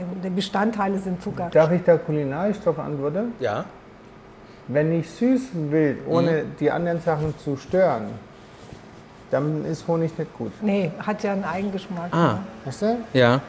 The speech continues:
Speaker 2: Wenn ich aber süßen will, so wie heute,
Speaker 3: Mhm.
Speaker 2: ich grill einen Spieß
Speaker 3: Mhm.
Speaker 2: mit ein bisschen Frucht und möchte das Honigaroma haben, ähm, dann ne-,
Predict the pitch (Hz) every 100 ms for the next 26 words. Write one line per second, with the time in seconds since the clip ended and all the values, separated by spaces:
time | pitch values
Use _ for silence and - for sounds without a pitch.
0 | - - 147 160 151 151 147 147 - 233
1 | 240 202 156 147 147 131 127 170 285 302
2 | 147 117 110 120 143 208 - - - -
3 | - - - - - - - - - -
4 | - - - - - - - 170 180 156
5 | - - 196 233 262 262 - 285 147 -
6 | - - - - - - - 135 156 160
7 | 156 147 - 143 127 180 220 220 - 139
8 | 147 - - 135 127 - - 185 190 151
9 | 127 135 131 123 175 208 127 104 107 -
10 | - - - - - - - - - 139
11 | 135 127 117 110 117 135 147 151